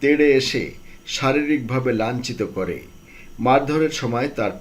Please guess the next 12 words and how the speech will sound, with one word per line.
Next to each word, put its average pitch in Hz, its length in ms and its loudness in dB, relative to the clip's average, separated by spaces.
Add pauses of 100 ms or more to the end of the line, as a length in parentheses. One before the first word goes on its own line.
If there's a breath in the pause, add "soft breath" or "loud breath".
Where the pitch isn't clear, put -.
টি-শার্টটি 127 760 -4 (360 loud breath)
ছিঁড়ে 127 320 0
যায়। 85 340 -6 (1600 loud breath)
ভিডিওর 170 360 4
শেষাংশে 165 600 -2
দেখা 123 300 2
যায় 117 300 -4 (360 loud breath)
সিদ্দিককে 143 540 -2
মারধরের 117 600 0 (120)
পর 104 220 0 (220)
টেনে 143 360 0
হিঁচড়ে 127 640 -2